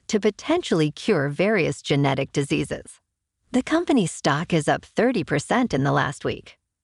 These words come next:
And now what to look out for in the stock market this week. In a significant turn of events, Microsoft's strategic move to enlist Sam Altman, the recently ousted OpenAI luminary,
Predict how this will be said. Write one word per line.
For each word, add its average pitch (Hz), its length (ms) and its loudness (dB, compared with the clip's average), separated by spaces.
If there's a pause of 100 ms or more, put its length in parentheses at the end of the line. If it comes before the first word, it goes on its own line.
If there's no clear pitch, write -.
(640)
And 233 120 4
now 311 220 4
what 196 160 0
to 185 100 2
look 160 240 0
out 156 200 -2
for 147 180 0
in 156 120 2
the 151 80 0
stock 143 360 -2
market 139 360 -2
this 143 220 -2
week. - 300 -4 (920)
In 240 80 6
a 247 80 4
significant 240 720 2
turn 151 200 2
of 143 80 0
events, 151 540 -2 (220)
Microsoft's 214 680 0
strategic 165 680 0
move 147 380 0
to 165 160 2
enlist 151 500 0
Sam 202 400 0
Altman, 143 520 -2 (280)
the 202 140 2
recently 190 540 0
ousted 143 420 0 (180)
OpenAI 226 720 0
luminary, 139 760 0